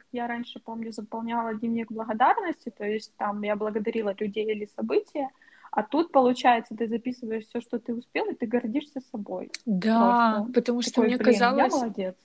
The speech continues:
Speaker 2: да, что, типа, если я не выполняю весь тот свой список,
Speaker 1: Да,
Speaker 2: то
Speaker 1: да,
Speaker 2: что-то
Speaker 1: да.
Speaker 2: идёт не так. А просто даже в, ну, э,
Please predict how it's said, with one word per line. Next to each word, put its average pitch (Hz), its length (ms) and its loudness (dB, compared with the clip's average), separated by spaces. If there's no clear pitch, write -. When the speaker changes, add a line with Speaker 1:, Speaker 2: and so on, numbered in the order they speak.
Speaker 2:
да, 240 320 6
что, 233 280 0
типа, 233 240 0
если 240 360 2
я 240 120 2
не 233 140 2
выполняю 233 600 0
весь 233 200 2
тот 226 200 -2
свой 226 240 0
список, 262 520 -2
Speaker 1:
Да, 208 100 -2
Speaker 2:
то 226 80 2
Speaker 1:
да, 233 60 -2
Speaker 2:
что-то 240 320 2
Speaker 1:
да. 247 60 4
Speaker 2:
идёт 240 220 2
не 247 120 4
так. 220 280 4
А 202 100 6
просто 247 440 4
даже 240 520 4
в, 226 560 0
ну, 254 300 6
э, - 140 -6